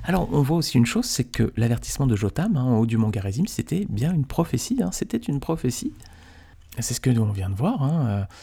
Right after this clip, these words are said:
Ainsi s'accomplit sur eux la malédiction de Jotham, fils de Jérubal. » Regardez ce qu'il avait dit, Jotham, Juge neuf, versets dix-neuf à vingt. Si c'est de bonne foi avec intégrité qu'en ce jour vous avez agi envers Jérubal et sa maison,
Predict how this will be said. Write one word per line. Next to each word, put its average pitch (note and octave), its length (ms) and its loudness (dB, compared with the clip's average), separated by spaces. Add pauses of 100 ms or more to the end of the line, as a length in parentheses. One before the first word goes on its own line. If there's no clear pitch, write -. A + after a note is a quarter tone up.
(120)
Ainsi B2+ 240 2
s'accomplit B2 400 0
sur A2 240 -2
eux A#2+ 40 2
la C3 100 0
malédiction G2 480 -2
de G#2 80 0
Jotham, A2 400 -2
fils A#2 220 -6
de G2 100 -4
Jérubal. » F#2+ 520 -6 (560)
Regardez D#3+ 220 2
ce A#3 80 -4
qu'il C3 140 4
avait A#2 100 6
dit, A#2+ 140 2
Jotham, A#2+ 400 2 (600)
Juge C3 280 0
neuf, D3+ 160 4
versets B2 240 0
dix-neuf A#2 400 0
à G#2 60 2
vingt. G2 200 -2 (800)
Si - 200 -8
c'est G#3+ 180 0
de D#3 80 4
bonne B2+ 200 6
foi C#3 200 0
avec A2+ 200 0
intégrité G#2+ 480 0
qu'en A#2 120 -2
ce - 160 -2
jour A2+ 160 2
vous A2 180 -2
avez F#2 140 -2
agi G#2+ 240 0
envers G#2+ 220 0
Jérubal G#2+ 440 -2
et G#2 40 -2
sa G#2+ 160 -2
maison, B2 340 0